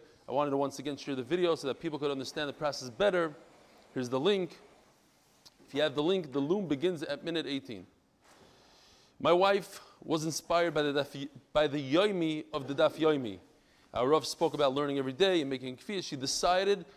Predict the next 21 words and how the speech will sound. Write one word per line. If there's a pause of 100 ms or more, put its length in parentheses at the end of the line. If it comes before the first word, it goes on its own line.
she's
going
to
learn
Tanakh
Yomi, (420)
learning
eight
to
ten
psukim
a
day. (280)
She
then
sends
out
a
five-minute
WhatsApp (120)
audio,